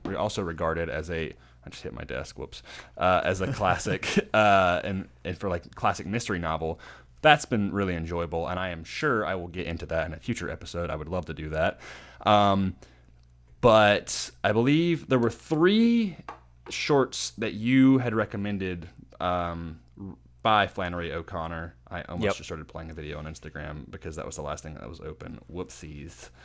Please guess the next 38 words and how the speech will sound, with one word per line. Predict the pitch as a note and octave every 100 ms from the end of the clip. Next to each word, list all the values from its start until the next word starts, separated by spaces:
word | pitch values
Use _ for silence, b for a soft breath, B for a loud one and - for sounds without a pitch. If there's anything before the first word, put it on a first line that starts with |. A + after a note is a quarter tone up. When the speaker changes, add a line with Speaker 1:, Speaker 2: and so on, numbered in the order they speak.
| B B F#2
Speaker 1:
Um, | F#2+ F#2+ F#2 F2+ F2
so | - A2+
you | B2
recommended, | B2+ C3 A#2+ A2+ A2 G2+ B B B B
"A | G#2+
Good | C#3
Man | E3 F3
Is | F#3+
Hard | E3 E3+
to |
Find, | - A#2 G#2+ G#2+ -
Everything | A#2 C3+ D#3 D3+
That | C3+
Rises | G#2+ A2 A2+ A2+
Must | G#2 -
Converge, | F#2+ F#2 F2+ F2 D#2+ -
and | E2+ D#2+
Revelation." | F2 F2+ D#2+ D2 - - - - b b
And | - -
I | A2+
Speaker 2:
Yes. | B2+
Speaker 1:
read | A#2+ B2 A2
the | G2+
very | G2 G#2 G2+
first, | F2+ D#2+ D2+ -
which | D#2+
is, | D#2+
"A | D#2+
Good | G2+ G2
Man | F#2 F2 D2
Is | -
Hard | - E2+
to | D#2
Find." | - D#2 D2+ D2+ - -
And | E2+
you | G2 C#3+ B2+
read | A2 G2+ F#2+ F#2 - -
a, | F2+ F2+ F2 F2 E2+